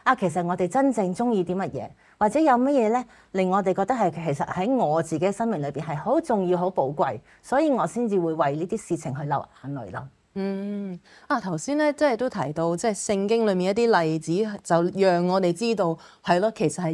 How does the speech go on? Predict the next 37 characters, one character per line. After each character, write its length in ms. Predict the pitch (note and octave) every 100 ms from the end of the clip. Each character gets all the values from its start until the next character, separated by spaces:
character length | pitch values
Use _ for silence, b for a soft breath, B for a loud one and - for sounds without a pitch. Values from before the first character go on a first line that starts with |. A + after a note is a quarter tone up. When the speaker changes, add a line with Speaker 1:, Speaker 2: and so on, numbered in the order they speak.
| E3
Speaker 2:
有 380 | E3 B2+ D3+ A3
悲 200 | B3+ B3
傷 220 | A#3+ A#3+
呢 160 | A#3+ A3+
種 220 | F3+ F#3+
情 260 | G3+ C3
緒 140 | C#3+ D3 D#3
嘅。 140 | D3+ B B
咁 60 | D#4+
好 220 | B4 F4
啦， 40 | -
進 280 | C#4+ C4+ D4
一 80 | E4 A#3
步 180 | F3
就 100 | F3
係， 240 | F3 F3+ E3 B B
當 160 | F4
我 100 | E4
哋 320 | A#3+ G3 F#3+ -
認 340 | G#3 F#3 G3
知 220 | F#3 B3+
到 140 | G#3 F3+
係 160 | F3+
有 280 | E3 D#3+ G3
呢 140 | C#4
種 160 | A#3 A#3
情 180 | A#3 C#3+
緒 220 | D#3 D#3+
啦， 140 | E3+ B B
咁 80 | - B4
有 40 | F4
冇 200 | A3+ C4+
一 320 | - D#4 D4+
啲， 40 | F3+
嗯， 340 | D#3+ D#3+ E3+ - b b b
勉 340 | F#3+ F#3 F#3+ C4+
勵， 300 | A#3+ F#3